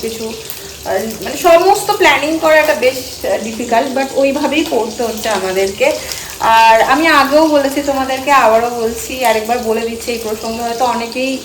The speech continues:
যারা মিস করে গেছো তারা হয়তো আবার কমেন্ট করবে যে, "তুমি কেন শ্বশুরবাড়ি যাচ্ছ না বা, আহ, বাবা মা কেন আসছে না?" আর বাবা মাকে আমি বলেছিলাম, বাবা মা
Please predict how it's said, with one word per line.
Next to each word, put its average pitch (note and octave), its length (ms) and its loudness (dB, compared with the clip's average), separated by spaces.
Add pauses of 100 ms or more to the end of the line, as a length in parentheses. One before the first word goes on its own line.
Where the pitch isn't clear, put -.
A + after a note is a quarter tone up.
(140)
যারা A#3 180 2
মিস B3 260 0
করে A#3+ 220 2
গেছো A#3 260 0
তারা A3+ 200 0
হয়তো A3+ 200 -2
আবার A3 260 2
কমেন্ট A3 360 -2
করবে A3+ 260 -2 (520)
যে, A#3+ 60 -4
"তুমি B3+ 280 -2
কেন C4 340 0
শ্বশুরবাড়ি C#4 520 -4
যাচ্ছ C#4+ 380 0
না D#4+ 240 2 (460)
বা, G#3+ 360 4
আহ, G#3 100 4 (640)
বাবা A3 220 6
মা A3+ 160 2
কেন A3 160 -4
আসছে G3 500 -4
না?" F#3 320 -8 (360)
আর A3+ 100 0
বাবা A#3 180 4
মাকে B3+ 260 -2
আমি C4 100 -4
বলেছিলাম, C4+ 720 2 (160)
বাবা G#3 180 4 (120)
মা G#3+ 100 2